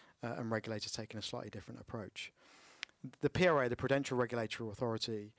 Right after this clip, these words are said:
have stated firms will need to review how they are allocating individual responsibilities. So including under the senior manager and certification regime, uh, this is one area that, uh, definitely will bring some, some focus.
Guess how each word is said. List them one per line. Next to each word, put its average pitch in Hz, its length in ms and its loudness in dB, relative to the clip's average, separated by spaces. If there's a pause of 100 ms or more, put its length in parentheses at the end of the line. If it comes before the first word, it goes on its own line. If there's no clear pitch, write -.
(320)
have 147 300 0
stated 123 420 2
firms 113 380 0
will 110 120 -4
need 110 180 -4 (200)
to - 140 -2
review 110 540 0 (160)
how 131 340 0
they 117 200 -2
are 107 360 -4 (520)
allocating 135 500 0
individual 104 400 -6
responsibilities. - 720 -6 (640)
So - 160 -2
including 117 500 2
under 113 160 -2
the 107 300 -2
senior 110 240 -2
manager 143 300 4
and 131 120 0
certification 123 720 -2
regime, 113 520 0 (440)
uh, 110 120 -6
this 117 180 -2
is 101 100 -8
one 104 120 0
area 104 220 -2
that, 101 140 -8 (180)
uh, - 120 -8
definitely 107 320 -6
will 101 60 -10
bring 98 220 -10
some, 95 240 -8 (100)
some 101 180 -8
focus. - 680 -4